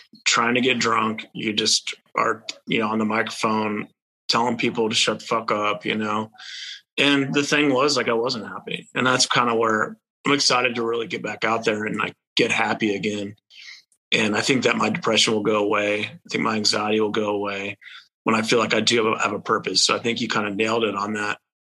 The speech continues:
is once I find I have a purpose again, and once I find, you know, that the band keeps growing, 'cause, you know, I, I, I just, I turned, I just turned thirty-eight. So, like, I'm not, I guess I'm old for, because now there's, like, twenty-one-year-old TikTokers that are famous,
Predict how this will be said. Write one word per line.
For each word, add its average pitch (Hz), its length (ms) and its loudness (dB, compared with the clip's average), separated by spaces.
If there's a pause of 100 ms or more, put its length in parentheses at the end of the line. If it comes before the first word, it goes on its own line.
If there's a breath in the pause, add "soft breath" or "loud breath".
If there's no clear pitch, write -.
(180)
is 110 500 2 (800)
once 131 220 2
I 123 80 2
find 113 320 2
I 110 40 -2
have 107 80 -2
a 104 80 -4
purpose 127 400 0
again, 107 220 -4
and 104 160 -6
once 110 180 2
I 110 60 0
find, 110 460 -2 (640 loud breath)
you 120 100 0
know, 104 220 0
that 104 160 -2
the - 80 0
band 113 420 -2
keeps - 220 0
growing, 110 520 0 (240)
'cause, - 220 0
you 151 80 4
know, 151 80 4
I, 143 260 2
I, 143 100 -8
I 143 100 2
just, - 260 -6
I 131 80 -4
turned, 151 260 0
I 139 60 -4
just 139 140 -2
turned 131 160 -2
thirty-eight. 117 500 -6
So, 113 240 0
like, 113 160 -2
I'm 123 140 -2
not, 151 260 0 (1400 loud breath)
I 135 80 0
guess 190 200 0
I'm 147 140 0
old 139 460 0
for, 120 300 -2 (1120)
because 139 360 0
now 123 220 0
there's, 123 160 0
like, 110 160 -4
twenty-one-year-old 117 760 -2
TikTokers 123 540 -2
that 123 80 0
are 117 80 -2
famous, 127 400 -2